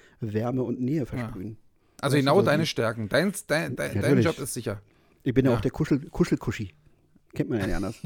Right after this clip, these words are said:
Speaker 2: <laughs>
Speaker 1: Und insofern, äh, bin ich mir da sicher, dass dieser Beruf, ähm, ja, nee, also wird's, wird's, wird's weiterhin, weiterhin geben.
Speaker 2: Ja, das glaub ich auch, das glaub ich auch.
Speaker 1: Auch, auch gerade im Pflegebereich und so weiter. Natürlich gibt's auch viele Sachen, wo du sagst, naja, gibt's denn irgendwo Maschinen, die,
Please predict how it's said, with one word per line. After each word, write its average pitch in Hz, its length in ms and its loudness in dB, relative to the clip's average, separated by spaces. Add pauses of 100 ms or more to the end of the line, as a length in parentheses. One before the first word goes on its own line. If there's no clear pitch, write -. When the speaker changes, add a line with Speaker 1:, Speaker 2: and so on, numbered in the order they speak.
(160)
Speaker 2:
<laughs> - 840 -6
Speaker 1:
Und 127 160 8
insofern, 147 520 6
äh, 143 160 4
bin 143 120 4
ich 151 80 4
mir 143 120 4
da 135 120 4
sicher, 147 320 0
dass 131 160 -2
dieser 147 240 -2
Beruf, 135 400 -4
ähm, 110 560 0 (320)
ja, 87 220 -2
nee, 95 240 -6
also 113 260 -4 (840)
wird's, 127 320 0
wird's, 123 300 -4
wird's 120 220 -2
weiterhin, 117 600 4 (180)
weiterhin 110 380 0
geben. 104 340 2 (520)
Speaker 2:
Ja, 113 160 -2
das 117 100 -4
glaub 101 160 -6
ich 95 140 -10
auch, - 180 -16
das - 140 -16
glaub 98 160 -8
ich 92 100 -12
auch. - 80 -4
Speaker 1:
Auch, 127 100 8
auch 127 120 6
gerade 131 200 6
im 139 80 8
Pflegebereich 123 540 4
und 117 80 2
so 113 80 2
weiter. 113 160 2
Natürlich 143 320 2
gibt's 147 180 -4
auch 147 120 -6
viele 143 180 -4
Sachen, 131 240 0
wo 127 40 0
du 123 60 0
sagst, 120 220 0
naja, 104 220 -2
gibt's 110 180 -10
denn 117 80 -4
irgendwo 117 220 -2
Maschinen, 135 440 0
die, 113 300 -2